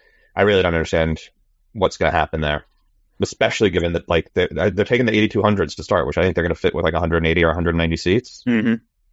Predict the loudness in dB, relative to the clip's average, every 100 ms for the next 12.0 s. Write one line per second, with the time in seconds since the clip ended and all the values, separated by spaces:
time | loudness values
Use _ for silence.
0 | _ _ _ _ _ _ _ -4 2 2
1 | 2 0 0 2 2 2 -2 -6 _ _
2 | _ _ _ _ -2 2 2 0 -4 -2
3 | 0 0 0 -4 -12 -20 -16 -2 2 2
4 | 2 0 0 2 2 2 0 -6 _ _
5 | _ _ 0 2 2 4 2 -2 -10 _
6 | _ _ -4 0 2 2 2 0 -4 _
7 | _ _ 0 0 0 0 0 0 -2 -4
8 | 0 0 0 -2 -2 0 0 -2 -10 -2
9 | -2 -4 -10 -2 0 0 -2 -4 0 0
10 | 0 0 0 0 0 -2 -2 -2 -2 0
11 | 2 0 -2 -2 -2 -4 -2 0 -2